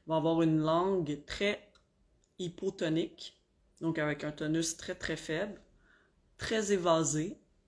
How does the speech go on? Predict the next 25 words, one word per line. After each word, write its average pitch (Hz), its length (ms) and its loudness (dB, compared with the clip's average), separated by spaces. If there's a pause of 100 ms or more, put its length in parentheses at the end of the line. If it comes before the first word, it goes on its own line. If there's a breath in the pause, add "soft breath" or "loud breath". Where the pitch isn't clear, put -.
(160)
hein. 165 160 -4 (1000 soft breath)
Alors 208 340 4
que 220 120 -4
pourtant, 262 680 -4 (320)
la 170 200 2
posture 226 960 -4
de 156 100 -2
langue 165 720 -2 (1080)
devrait 175 500 4
être - 260 -4 (960)
finement 240 580 0
tonique 220 760 -4 (960)
et 196 300 2
au 226 120 2
repos, 233 540 0
la 185 120 2
langue 190 300 0
devrait 165 280 0
se 175 100 -4
positionner 175 920 -2 (380)
naturellement, 208 760 -2
la 196 120 -2
pointe 185 320 -6
de 165 60 0
langue, 170 560 -2